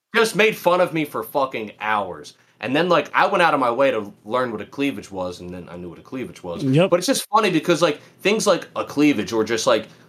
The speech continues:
Speaker 1: the word pussy or cunt and, like, those weird, lo-, like, you just learn them through the na-, like,
Speaker 2: Yeah,
Speaker 1: through
Speaker 2: I
Speaker 1: other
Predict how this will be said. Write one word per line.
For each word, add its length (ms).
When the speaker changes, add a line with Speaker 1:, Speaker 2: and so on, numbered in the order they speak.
Speaker 1:
the 100
word 320
pussy 380
or 100
cunt 340
and, 160
like, 160
those 300
weird, 360
lo-, 160
like, 180
you 120
just 260
learn 340
them 240
through 220
the 100
na-, 240
like, 240
Speaker 2:
Yeah, 300
Speaker 1:
through 140
Speaker 2:
I 160
Speaker 1:
other 80